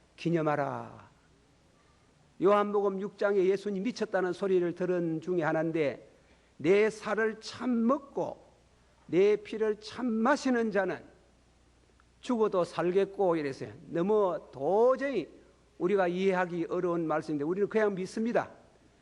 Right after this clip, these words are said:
"내 살을 먹고", 받아시오. "내 살을 먹고 내 피를 마시는 자는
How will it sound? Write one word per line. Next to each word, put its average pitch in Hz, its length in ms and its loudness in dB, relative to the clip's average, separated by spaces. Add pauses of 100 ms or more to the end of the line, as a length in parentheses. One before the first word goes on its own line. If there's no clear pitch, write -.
(120)
"내 196 280 4
살을 202 600 0
먹고", 190 480 -2
받아시오. 202 420 -2
"내 185 280 2
살을 202 340 2
먹고 196 580 -2 (1300)
내 196 200 4
피를 208 360 0
마시는 202 520 0
자는 196 420 0